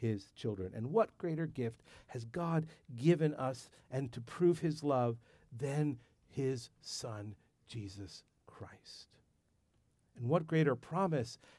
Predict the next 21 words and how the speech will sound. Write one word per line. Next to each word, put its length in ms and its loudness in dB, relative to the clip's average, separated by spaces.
has 180 -6
God 340 2
fulfilled 720 2
than 300 4
his 240 -2
promise 640 -6
to 80 -2
give 300 0
us 320 -8
the 60 -6
Holy 340 -2
Spirit, 560 -8
which 160 -2
he 160 -4
has 260 -8
done? 340 -14
So 160 -4
why 240 2
do 80 2
we 100 4
love? 300 0